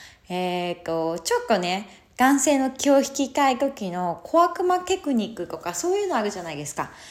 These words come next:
そういうのをしなければちゃんと付き合えないとか、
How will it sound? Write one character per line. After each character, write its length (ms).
そ 140
う 100
い 280
う 20
の 560
を 120
し 240
な 80
け 140
れ 140
ば 160
ち 200
ゃ 80
ん 100
と 100
付 200
き 180
合 100
え 60
な 120
い 80
と 100
か、 400